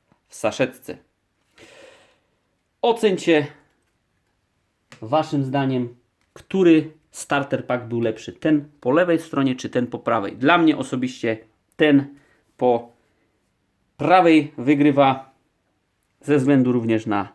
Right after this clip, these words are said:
trzy nowe limitki. Tutaj mam tylko dwie w kolekcji. No i jedną kartę specjalną więcej niż tutaj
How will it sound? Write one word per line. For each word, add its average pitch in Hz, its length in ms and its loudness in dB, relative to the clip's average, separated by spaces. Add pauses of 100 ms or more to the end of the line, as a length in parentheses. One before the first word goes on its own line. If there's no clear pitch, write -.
trzy - 260 -2
nowe 120 220 0
limitki. 131 380 -2
Tutaj 113 220 -6
mam 95 200 -6
tylko 151 360 -2
dwie 123 180 -6
w 123 80 -18
kolekcji. 117 640 -6
No 143 160 -2
i 120 240 -4 (520)
jedną 127 260 0
kartę 110 440 -2 (640)
specjalną 120 540 -2
więcej 147 440 2
niż 127 180 0
tutaj 123 420 0